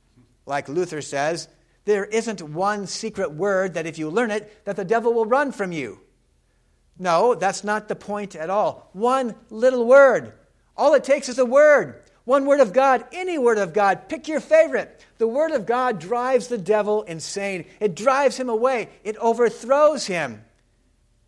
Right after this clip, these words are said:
Because for this reason, the Son of God was manifest, First John five eighteen says, to destroy the devil's work, to destroy him who has the power of death. By the Lord's word, the kingdom of darkness is overthrown,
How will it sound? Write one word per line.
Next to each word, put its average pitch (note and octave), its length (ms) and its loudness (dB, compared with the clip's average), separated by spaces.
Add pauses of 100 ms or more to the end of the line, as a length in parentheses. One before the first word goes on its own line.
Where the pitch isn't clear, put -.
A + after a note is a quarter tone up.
Because A3+ 320 -6
for A3+ 120 -8
this G3+ 240 -4
reason, G3+ 240 -6
the D#3+ 80 -10
Son G#3 220 -14
of F3 100 -12
God G3 240 -2
was E3 180 -8
manifest, E3 840 -8
First D#3 260 -10
John D3+ 220 -12
five D3 260 -10
eighteen C#3+ 380 -12
says, A2+ 440 -10 (640)
to - 80 -20
destroy E3+ 720 -8 (840)
the C3 100 -16
devil's B2 480 -14
work, G#2+ 400 -18 (1040)
to D3 100 -18
destroy F3 500 -6
him D#3+ 380 -8 (460)
who E3+ 140 -18
has C#3 260 -16
the C3 100 -16
power A#2 440 -12
of G2 160 -18
death. - 520 -16 (640)
By C3+ 100 -8
the C#3+ 140 -8
Lord's F#3 480 -4
word, G3 340 -4
the D3+ 80 -8
kingdom F3+ 320 -12
of D3 100 -8
darkness E3 400 -8
is D3+ 140 -14
overthrown, D#3+ 720 -6